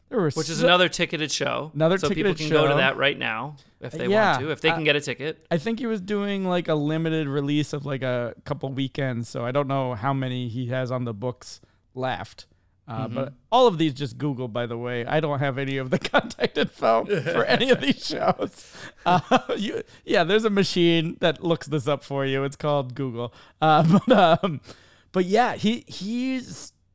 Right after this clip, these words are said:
Speaker 1: it was really interesting to see how he took that style of his Netflix show and adapted it into the virtual space. And he had, like, these really fun bumpers before the tricks, and,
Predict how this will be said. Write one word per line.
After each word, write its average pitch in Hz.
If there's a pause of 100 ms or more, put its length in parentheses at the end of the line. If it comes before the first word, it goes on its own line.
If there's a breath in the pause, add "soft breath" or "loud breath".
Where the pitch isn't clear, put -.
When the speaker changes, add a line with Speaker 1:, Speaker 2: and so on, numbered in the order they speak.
(300)
Speaker 1:
it -
was 170
really 220
interesting 196
to 151
see 160
how 139
he 151
took -
that 131
style 143
of 123
his 113
Netflix -
show 98
and 127
adapted 123
it -
into 131
the 123
virtual 110
space. 143 (320 loud breath)
And 156
he 147
had, 143
like, 139
these 127
really 135
fun 135
bumpers 143
before 139
the 131
tricks, 135
and, 120